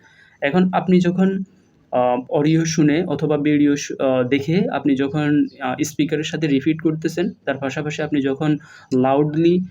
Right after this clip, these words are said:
ইংরেজি পড়তেছেন, তখন আপনার মুখের জড়তাটা দূর হয়ে যাবে। সর্বশেষ আপনি যেটা করবেন, সেটা হচ্ছে আপনার পাশে আপনার যদি like minded, like minded কেউ থেকে থাকে, তখন আপনি হচ্ছে তার সাথে আপনি যেগুলো শুনলেন, যেগুলো পড়লেন, সেগুলো হচ্ছে আপনি প্র্যাকটিস করার চেষ্টা করবেন।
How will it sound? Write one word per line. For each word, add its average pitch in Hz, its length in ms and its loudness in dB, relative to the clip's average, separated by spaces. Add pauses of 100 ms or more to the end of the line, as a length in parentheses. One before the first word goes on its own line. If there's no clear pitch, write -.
(360)
ইংরেজি 143 380 2
পড়তেছেন, 160 500 -2
তখন 147 240 -2
আপনার 139 220 0
মুখের 131 320 2
জড়তাটা 131 560 0
দূর 131 280 -2
হয়ে 123 180 0
যাবে। 113 220 -4 (840)
সর্বশেষ 175 460 2
আপনি 196 180 2
যেটা 156 240 2
করবেন, 151 300 2
সেটা 147 240 -2
হচ্ছে 151 360 -2 (380)
আপনার 135 380 0
পাশে 143 420 -2
আপনার 135 300 0
যদি 131 200 -2
like 135 360 0
minded, 156 340 0 (340)
like 139 340 0
minded 147 380 0
কেউ 147 180 2
থেকে 175 260 0
থাকে, 135 300 -4 (320)
তখন 143 220 -2
আপনি 143 200 0
হচ্ছে 135 220 -6
তার 131 160 -2
সাথে 139 300 -2 (280)
আপনি 139 160 0
যেগুলো 135 260 2
শুনলেন, 151 640 2
যেগুলো 135 400 0
পড়লেন, 135 460 0
সেগুলো 131 360 -2
হচ্ছে 131 180 -4
আপনি 135 180 -6
প্র্যাকটিস 135 400 -6
করার 147 280 -2
চেষ্টা - 380 -6
করবেন। 117 260 -8